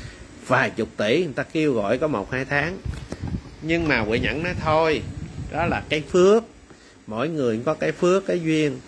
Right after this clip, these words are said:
cái phước của mình nó mỏng, mà cái nghiệp mình nó dày. À, cho nên tất cả đều cái duyên. Thì Huệ Nhẫn cũng chấp nhận như vậy. Và cũng từ cái chấp nhận đó mà Huệ Nhẫn ráng cố tu, ráng cố gắng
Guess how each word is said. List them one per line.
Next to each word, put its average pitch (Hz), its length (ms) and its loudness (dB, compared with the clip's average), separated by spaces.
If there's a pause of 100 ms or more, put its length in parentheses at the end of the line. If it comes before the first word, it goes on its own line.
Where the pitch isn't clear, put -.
cái 151 100 -2
phước 180 380 0
của 131 120 0
mình 107 360 0 (380)
nó 156 120 -2
mỏng, 127 500 -4 (500)
mà 107 140 2
cái 151 160 0
nghiệp 117 300 2
mình 110 240 0
nó 139 80 0
dày. 110 460 2 (760)
À, 120 100 -8
cho 143 180 2
nên 143 260 4
tất - 260 0
cả 110 200 0
đều 120 180 2
cái 147 220 -2
duyên. 156 320 4 (540)
Thì 101 140 -6
Huệ 110 140 -2
Nhẫn 120 200 -2
cũng 127 220 0
chấp 180 280 0
nhận 113 280 -4
như 135 160 -4
vậy. 95 280 -6 (560)
Và 113 200 2
cũng 143 220 2
từ 123 180 6
cái 131 100 -2
chấp 160 260 -4
nhận 107 240 -4
đó 143 300 0
mà 127 80 -6
Huệ 101 220 -4
Nhẫn 107 300 -4
ráng 160 320 -2
cố 165 300 4
tu, 139 280 2 (420)
ráng 143 300 0
cố 156 160 2
gắng 151 240 -2